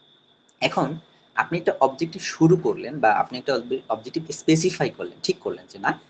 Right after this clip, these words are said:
আমি ক্লাইমেট ভালনারেবিলিটিটা অ্যাসেস করব। এখন এটা দেখতে হবে যে এই ভালনারেবিলিটিটা মেজার করার জন্য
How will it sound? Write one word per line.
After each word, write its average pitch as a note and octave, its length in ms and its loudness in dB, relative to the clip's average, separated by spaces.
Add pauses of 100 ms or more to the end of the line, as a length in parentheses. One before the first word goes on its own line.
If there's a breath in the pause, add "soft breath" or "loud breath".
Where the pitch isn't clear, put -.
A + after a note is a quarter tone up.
(160 loud breath)
আমি A#2 140 -8
ক্লাইমেট C3 400 2
ভালনারেবিলিটিটা B2 800 0
অ্যাসেস - 380 -4
করব। - 140 -6 (320)
এখন - 200 -4 (100)
এটা - 160 2
দেখতে D#3 360 4
হবে C3+ 280 2
যে A#2+ 260 -8
এই D#3+ 160 0
ভালনারেবিলিটিটা D3 840 -4
মেজার B2+ 360 0
করার B2+ 300 0
জন্য G2+ 400 -10